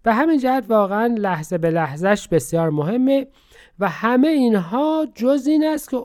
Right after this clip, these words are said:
اصولاً ما به طور کلی از مرگمان خبر نداریم و به توضیح و تصریح حضرت بهاءالله در کلمات مکنون عربی، مرگ ناگهان اتفاق میفته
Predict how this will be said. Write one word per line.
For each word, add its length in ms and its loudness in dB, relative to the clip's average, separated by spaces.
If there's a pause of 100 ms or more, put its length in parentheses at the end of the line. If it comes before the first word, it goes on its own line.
اصولاً 1080 0 (480)
ما 760 2 (380)
به 100 0
طور 440 2
کلی 680 0 (360)
از 280 0
مرگمان 840 0
خبر 540 -4
نداریم 800 2 (420)
و 160 2
به 160 2 (140)
توضیح 720 2
و 180 0
تصریح 800 -2
حضرت 280 -6
بهاءالله 640 -2
در 260 -2
کلمات 560 -2
مکنون 380 -4
عربی، 540 -4 (340)
مرگ 540 2
ناگهان 1080 0
اتفاق 520 -4
میفته 560 0